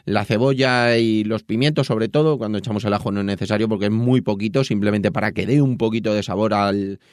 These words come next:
al aceite, y rápido echamos la cebolla, ya va a evitar que se quemen los ajos y, y echamos también los pimientos, que como también tienen jugo, con un poquito de sal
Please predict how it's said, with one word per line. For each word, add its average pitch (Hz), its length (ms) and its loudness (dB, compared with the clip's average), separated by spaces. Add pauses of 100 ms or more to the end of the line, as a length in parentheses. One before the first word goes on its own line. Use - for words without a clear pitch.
(220)
al 120 140 0
aceite, 131 560 0 (240)
y 127 140 4
rápido 117 400 2
echamos 113 260 -2
la 110 120 2
cebolla, 135 500 0
ya 98 200 -2
va 107 100 2
a 104 40 2
evitar 101 460 -2
que 107 100 -8
se 95 140 -8
quemen 107 260 -2
los 117 160 -2
ajos 165 320 -2 (400)
y, 107 720 2 (800)
y 107 180 0
echamos 117 300 -2
también 101 340 0
los 110 140 -2
pimientos, 104 440 -2
que 110 100 -2
como 90 200 -2
también 95 280 -2
tienen 90 240 -4
jugo, 127 400 0 (300)
con 127 200 2
un 170 120 4
poquito 120 420 0
de 101 120 0
sal 147 380 0